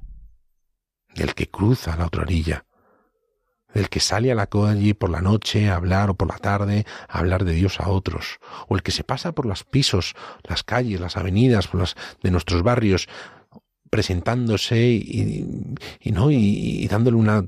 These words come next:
una, una tarjeta de visita, literalmente o figuradamente, de, "Oye, mira, estamos allí, esa es tu parroquia, aquí estamos, si necesitas para algo, estamos para acompañarte". O sea, cu-, quien sale, quien arriesga.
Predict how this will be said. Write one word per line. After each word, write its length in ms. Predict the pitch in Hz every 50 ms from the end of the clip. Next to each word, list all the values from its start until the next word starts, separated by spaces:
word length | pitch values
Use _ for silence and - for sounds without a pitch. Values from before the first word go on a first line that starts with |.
| - -
una, 480 | - 113 110 - - 120 113 117 123
una 420 | 117 101 104 113 110 - 120 127 131
tarjeta 400 | - - - - 139 120 113 80
de 140 | - 117
visita, 540 | 92 92 - - - 147 - - 92 82 80 - - - -
literalmente 880 | - - - 123 107 98 98 - 107 107 135 147 143 139 135 131 -
o 60 | 139 123
figuradamente, 640 | - - 98 98 113 123 117 113 113 117 117 113 120
de, 120 | 107 98 - - -
"Oye, 180 | 127 120 120
mira, 200 | 123 127 120 104
estamos 320 | - - - 123 113 87 85
allí, 280 | 87 85 82 80 - - _ - - _ _ _ -
esa 220 | 151 143 - - 113
es 100 | - -
tu 120 | - 101
parroquia, 600 | - 80 - - 120 - - 120 120 117 113 -
aquí 220 | - 110 - - 95
estamos, 560 | - - - 104 101 101 104 104 101 - - - - - - - -
si 120 | - -
necesitas 400 | 95 90 78 101 101 - 101 -
para 260 | - - 95 92 95 95
algo, 340 | 98 98 92 85 82 80 - - - - -
estamos 300 | - - - 104 98 92
para 160 | - - 87 87
acompañarte". 760 | - 92 82 87 87 90 92 95 98 95 95 - 90 85 - - - -
O 40 | -
sea, 160 | - 107 95 - - - _ _ _ _ _ -
cu-, 200 | - - - - _ _ _ _ _ _ _ _ _ _ _ _ _ _ _ _ - - _
quien 220 | - - 98 92 87
sale, 400 | - - 107 104 104 101 92 90
quien 200 | - 92 82 80
arriesga. 600 | 73 - 90 82 82 82 80 - - - -